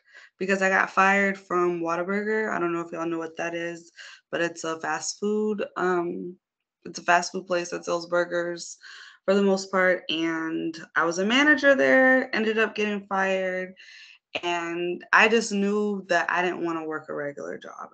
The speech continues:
anymore. I knew, like, okay, this is <laughs> the, my manifestation, the law of attraction, like, pulling me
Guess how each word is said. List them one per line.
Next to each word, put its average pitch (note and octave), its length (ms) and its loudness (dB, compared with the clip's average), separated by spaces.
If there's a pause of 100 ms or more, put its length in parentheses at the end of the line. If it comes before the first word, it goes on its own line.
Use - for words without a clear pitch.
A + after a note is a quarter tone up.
anymore. F#3 560 -12 (1400)
I D#3+ 120 -2
knew, E3+ 640 0 (240)
like, D3+ 380 -2
okay, F3 600 -2 (320)
this A#3+ 240 6
is A3+ 640 6 (100)
<laughs> - 80 -20
the, G3+ 1700 4
my A3 200 10
manifestation, G3 1200 2
the E3 140 0
law F3 280 6
of F#3+ 100 0
attraction, F3 640 0
like, E3+ 240 -4
pulling G3+ 420 -2
me F3 420 -2